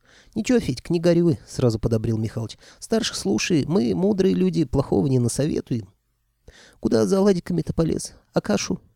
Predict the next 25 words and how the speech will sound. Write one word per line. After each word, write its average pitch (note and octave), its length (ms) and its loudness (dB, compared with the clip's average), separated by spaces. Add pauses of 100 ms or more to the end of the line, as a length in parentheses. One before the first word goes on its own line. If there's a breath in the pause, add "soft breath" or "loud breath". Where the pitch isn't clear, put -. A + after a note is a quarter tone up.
(1080 soft breath)
После - 240 -2
завтрака C3+ 460 -4
я A2+ 180 0
брякнул A2 420 -2
ложкой G#2+ 300 -6
о - 40 -8
край G#2 180 -6
стола, D#3 320 -4
и A#2+ 120 -6
тут E3+ 200 -2
же B2 120 -2
из A2+ 100 -4
воздуха D3 420 -4
послышался B2 600 -6
бас A2+ 320 -6 (160)
правой A2+ 360 -2
головы. A2+ 460 -4 (340 loud breath)
"Слушаю C3 400 0
внимательно, D#3 580 -2
ваше A#2+ 280 -2
грозное, D3 640 0
неповторимое, B2+ 720 0
ужасное, C3+ 600 0
злодейское C#3 560 -2
величество". C3 760 -4